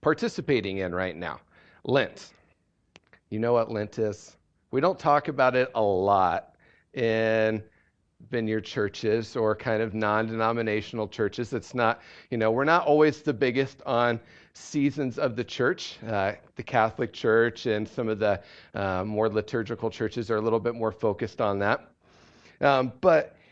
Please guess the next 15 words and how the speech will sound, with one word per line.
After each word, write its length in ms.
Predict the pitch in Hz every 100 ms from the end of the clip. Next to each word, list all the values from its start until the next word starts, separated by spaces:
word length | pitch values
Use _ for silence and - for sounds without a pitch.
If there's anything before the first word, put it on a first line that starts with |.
| _
even 260 | 160 208 214
if 140 | -
you 80 | 190
don't 300 | 139 156 170
know 180 | 165 147
what 180 | 139 151
Lent 340 | 139 143 143
is, 240 | 127 117
you 80 | 131
probably 540 | - 147 151 151 156 139
know 220 | 135 131
somebody 480 | - 139 127 135 123
that 180 | 113
gave 320 | 98 113 107 95
something 480 | - 113 110 107